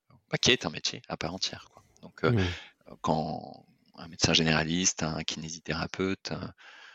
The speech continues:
Speaker 1: un infirmier, euh, une sage-femme, euh, voilà, on peut imaginer plein de, plein de professions, euh,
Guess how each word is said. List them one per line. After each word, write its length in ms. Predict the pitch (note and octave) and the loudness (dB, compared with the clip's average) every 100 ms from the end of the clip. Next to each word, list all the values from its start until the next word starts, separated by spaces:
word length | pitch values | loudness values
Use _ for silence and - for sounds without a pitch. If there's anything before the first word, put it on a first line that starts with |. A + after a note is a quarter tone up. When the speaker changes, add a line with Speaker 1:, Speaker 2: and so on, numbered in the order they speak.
| - | -2
Speaker 1:
un 100 | E2 | 4
infirmier, 760 | E2 - - D#2 F2 G2 G2 F2 | 6 8 6 4 4 4 4 2
euh, 180 | D#2+ | 0
une 100 | - | -4
sage-femme, 580 | - - - - F#2+ F#2 | 0 2 4 4 2 0
euh, 160 | F2 E2+ | -8 -10
voilà, 160 | E2 F2+ | -14 -16
on 80 | F2+ | -16
peut 140 | - | -10
imaginer 340 | F#2 E2 G#2+ | -4 -4 -6
plein 200 | - - | -10 -6
de, 200 | F2 E2 | -4 -6
plein 180 | E2+ - | -2 0
de 60 | E2 | 0
professions, 640 | - F2+ E2 - G#2 F#2+ _ _ _ _ _ _ - - | 0 2 6 6 4 0 _ _ _ _ _ _ -4 -2
euh, 400 | - F2 D#2+ E2 | 2 2 2 0